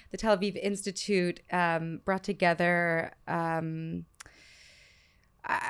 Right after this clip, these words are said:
content creators, change makers for a beautiful trip to Israel this year. Um, that's when I met you, Melissa. And, um, I have an, a couple of episodes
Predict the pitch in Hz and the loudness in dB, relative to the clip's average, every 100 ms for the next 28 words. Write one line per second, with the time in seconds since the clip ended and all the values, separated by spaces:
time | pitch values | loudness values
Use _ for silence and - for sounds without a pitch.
0 | - 233 - 254 277 294 269 - 269 254 | -10 -4 2 4 6 6 4 4 6 6
1 | 254 254 247 247 220 - - 226 233 208 | 8 6 6 6 2 -2 -2 0 0 2
2 | 214 214 220 208 196 202 185 - 190 185 | 0 2 4 4 4 2 -2 -2 2 2
3 | 180 180 196 196 202 196 - 170 - - | 0 -2 0 0 0 0 2 2 2 -8
4 | - 180 165 165 - 190 175 180 175 170 | -2 0 0 -2 -2 -2 0 4 4 4
5 | 170 170 - 170 202 - - 175 170 165 | 2 0 -4 0 2 2 -2 0 2 4
6 | 196 277 - - - - 165 170 170 - | 4 2 -2 -14 -20 -10 -6 -4 -4 -4
7 | 175 165 170 - 170 170 170 165 170 - | -2 0 -2 -2 -2 -2 -2 -2 -2 0
8 | 175 190 - _ 196 185 180 185 175 170 | 0 0 -6 _ -2 0 2 2 2 2
9 | 165 160 165 160 151 _ _ _ _ _ | 2 0 -4 -6 -12 _ _ _ _ _
10 | _ _ _ _ - - - 220 226 202 | _ _ _ _ -18 -12 -2 4 6 8
11 | 202 202 190 190 - 226 214 180 165 165 | 6 4 4 4 4 4 4 4 2 0
12 | 170 165 160 | 2 2 -2